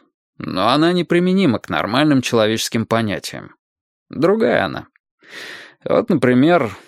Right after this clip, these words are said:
отстрел конкурентов стал в их кругах уже не преступлением, а обычным приемом в разрешении деловых конфликтов.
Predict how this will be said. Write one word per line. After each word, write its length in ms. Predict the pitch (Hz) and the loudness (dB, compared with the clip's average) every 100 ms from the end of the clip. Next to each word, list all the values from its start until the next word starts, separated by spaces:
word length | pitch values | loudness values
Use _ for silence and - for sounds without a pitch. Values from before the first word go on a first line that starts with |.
| _ - | _ -10
отстрел 540 | - - - 175 185 | -6 -4 0 2 2
конкурентов 840 | 143 131 123 120 156 196 - - | 2 0 2 0 0 -4 -6 -10
стал 380 | - - 120 156 | -8 -2 0 2
в 60 | 147 | 0
их 120 | - | -2
кругах 500 | 139 127 147 156 - | -2 0 0 0 -2
уже 380 | 123 135 131 101 - - | -2 0 -2 -4 -14 -8
не 200 | 92 131 | -4 0
преступлением, 1040 | 156 143 - 110 107 110 180 156 87 - _ _ - | 2 0 -2 -6 -2 -2 0 -2 -4 -8 _ _ -2
а 160 | 135 | 0
обычным 520 | 151 175 190 - 175 | 2 0 -4 -2 -2
приемом 540 | 156 170 165 123 101 95 | 0 2 4 2 0 -2
в 40 | |
разрешении 640 | 117 113 113 - 151 143 120 | 0 0 0 0 2 4 4
деловых 380 | 110 107 117 | 4 4 0
конфликтов. 760 | - 120 110 98 71 - - | 0 -4 -4 -6 -6 -8 -18